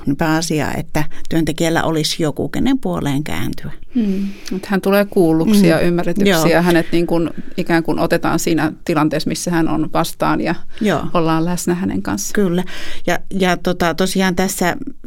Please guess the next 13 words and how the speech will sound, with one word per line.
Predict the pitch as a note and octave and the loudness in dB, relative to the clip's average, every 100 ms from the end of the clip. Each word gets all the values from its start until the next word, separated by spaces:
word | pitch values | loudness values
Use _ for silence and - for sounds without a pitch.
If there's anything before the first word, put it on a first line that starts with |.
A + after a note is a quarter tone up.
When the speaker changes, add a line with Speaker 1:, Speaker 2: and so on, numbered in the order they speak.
| - | -2
Speaker 1:
tässä | F3 F3+ - | 0 2 4
ulkomaan | A#3 B3 A#3 E3+ D#3+ | 4 6 6 6 4
työssä | C#3 D#3 C#3+ | 0 0 2
niin | E3 | 2
mehän | D#3+ E3+ D#3+ D#3 - - | 4 4 4 2 0 0
työnohjataan | E3 D3+ D#3+ D#3+ D#3 D3+ D3 | 2 2 2 0 -2 0 0
ja | D#3 | 2
mentoroidaan | E3 D#3 D3+ D#3 D3+ D#3 D#3+ | 2 0 0 0 0 2 2
niin | E3 | 2
kuin | - - - - | -2 -4 -4 -4
maailmalle | F3 E3 C#3 - C3 | -2 -2 -2 -2 -2
ihan | - - | -2 0
mihin, | C#3+ E3+ D3+ | 2 2 0